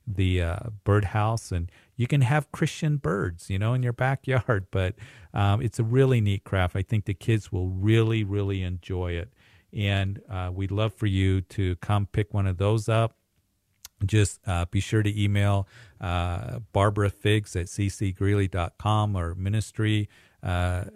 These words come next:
children's ministry director, and her and Angie, our leaders, uh, will be putting those together for you to pick up and then receive prayer. So the church has never been closed. We've been here every day praying and ministering and,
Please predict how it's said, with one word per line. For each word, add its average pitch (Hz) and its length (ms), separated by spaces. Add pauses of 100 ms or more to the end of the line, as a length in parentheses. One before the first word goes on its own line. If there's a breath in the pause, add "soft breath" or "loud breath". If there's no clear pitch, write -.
(260)
children's 104 520
ministry 104 420
director, 101 560
and 90 140
her 101 200
and 98 120
Angie, 101 480
our 90 120
leaders, 101 560 (360 loud breath)
uh, 90 80
will 87 140
be 90 140
putting 104 420
those 101 240
together 101 560
for - 160
you 98 120
to 92 100
pick - 260
up 104 240
and 101 140
then 101 160
receive 98 500
prayer. 104 240
So 98 380 (340 loud breath)
the 110 80
church - 320
has 101 160
never 110 380
been 90 260
closed. 92 500
We've 98 160
been 101 140
here 104 580
every 101 260
day 113 420 (340 soft breath)
praying 104 640
and 90 280
ministering 107 840
and, 87 420